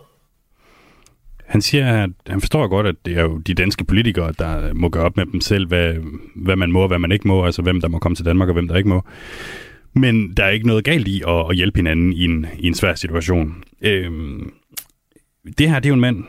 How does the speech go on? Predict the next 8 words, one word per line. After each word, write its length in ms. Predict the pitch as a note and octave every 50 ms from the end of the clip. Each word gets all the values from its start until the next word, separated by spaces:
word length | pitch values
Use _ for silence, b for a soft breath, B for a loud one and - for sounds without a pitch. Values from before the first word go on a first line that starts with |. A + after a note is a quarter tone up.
| -
øh, 240 | - G#2 G2 F#2 F2
Anne, 220 | F#2 F2+ F2+ F#2+ F#2 F#2
Anne 140 | F#2 F#2 F2
Valentina 340 | F2+ F2+ F2+ - F#2+ F#2
Bertelsen, 420 | E2+ F2 F2 F2+ F#2 F2+ - F2+ F2
som 220 | - - F#2 F2+
er, 180 | F2 E2 D#2+ D#2 - - - _ _ -
øh, 220 | - E2 D2+ D2+